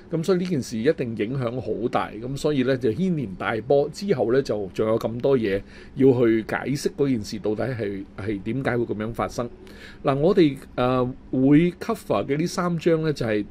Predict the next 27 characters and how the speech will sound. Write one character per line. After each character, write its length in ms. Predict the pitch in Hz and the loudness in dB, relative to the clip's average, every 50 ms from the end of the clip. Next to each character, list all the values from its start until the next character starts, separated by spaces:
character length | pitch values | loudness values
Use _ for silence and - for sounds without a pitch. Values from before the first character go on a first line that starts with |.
| - - - - | -10 -14 -6 0
第 120 | - 127 | 2 2
一、 80 | 156 208 208 - - - - - - - | 2 2 0 -4 -12 -16 -16 -14 -6 0
第 100 | 156 135 | 2 2
十 140 | 131 - 135 | 2 4 2
六 100 | 127 127 | 2 2
章 300 | - - - 208 196 190 | 0 2 4 4 4 4
呢， 120 | 185 170 139 - | 2 0 0 0
講 260 | - 117 110 143 170 | 0 0 0 0 -2
贖 180 | - - 120 - - - | -2 -2 -4 -4 -4 -2
罪 180 | - 143 107 | 0 2 2
日 180 | 101 104 95 107 | 2 2 -2 -4
啊， 180 | - - 113 104 | -4 -4 -6 -4
Yom 380 | 123 135 147 160 165 165 160 | 0 0 0 0 0 -6 -6
Kippur。 600 | 147 - - 113 98 - - - 156 139 110 98 - - - - - - - - - - - - | -8 -6 -6 -6 -6 -4 0 2 4 4 4 2 0 -8 -20 -20 -20 -20 -20 -20 -20 -20 -14 -6
噉 460 | - 156 147 175 202 190 143 127 120 | -2 0 2 2 2 2 2 2 2
然 80 | 120 107 | 2 0
後 160 | 123 131 151 | 2 4 4
呢， 100 | 190 180 | 4 4
就 220 | - - 131 117 | 4 4 4 4
有 180 | 117 113 139 131 123 | 6 4 2 2 2
講 280 | - 110 113 135 160 | 2 2 2 2 -2
食 200 | 151 - - 196 - | -4 -4 -4 -4 -2
肉 160 | 180 139 120 - - | 0 0 0 0 0
嘅 100 | - 131 | -2 -2
規 340 | - - - 175 175 170 156 | -2 -2 -2 -2 -2 -2 -2
條 200 | - - 139 - - - | -4 -4 -6 -6 -4 -2
啦， 180 | 127 139 160 | -2 -2 -4